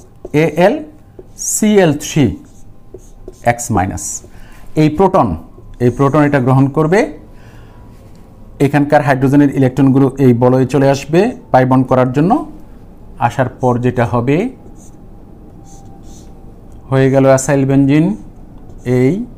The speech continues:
সিও, এখানে হবে আর plus এএল সিএল three plus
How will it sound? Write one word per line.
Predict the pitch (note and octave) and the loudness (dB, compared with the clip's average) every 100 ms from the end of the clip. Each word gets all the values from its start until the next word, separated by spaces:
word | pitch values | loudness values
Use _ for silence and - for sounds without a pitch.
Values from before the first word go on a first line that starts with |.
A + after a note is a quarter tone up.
| - - - - - - - - - - - - - - - - - - - - - | -20 -20 -20 -20 -20 -20 -20 -20 -20 -20 -20 -20 -20 -20 -20 -20 -20 -20 -20 -14 -12
সিও, | - - C3+ C3+ C#3 - C#3 C#3 G#3+ B3 - - - - - | -8 -2 0 0 -2 -4 0 0 0 -6 -16 -20 -18 -20 -8
এখানে | B2+ B2+ B2 | -4 -2 -2
হবে | A#2+ B2+ - C3 C3 | -2 -6 -2 0 2
আর | F#3 - - - - - - - - | 0 -6 -20 -20 -20 -20 -20 -20 -8
plus | C3 A2+ - - - - - - - - - - - - - - - - - - - - - - - C3+ | 0 0 0 -8 -12 -16 -20 -20 -20 -20 -20 -20 -20 -20 -20 -20 -20 -20 -20 -18 -18 -20 -20 -20 -4 -2
এএল | B2+ C#3+ E3 C4 - - - - - | 0 0 0 -2 -10 -20 -20 -20 -16
সিএল | - D3+ C#3 B2 - | -4 0 2 0 -6
three | - - F3+ C#4+ - - - - - - - - | -10 -4 -2 -2 -6 -20 -20 -20 -20 -20 -20 -6
plus | B2 A#2 | 0 0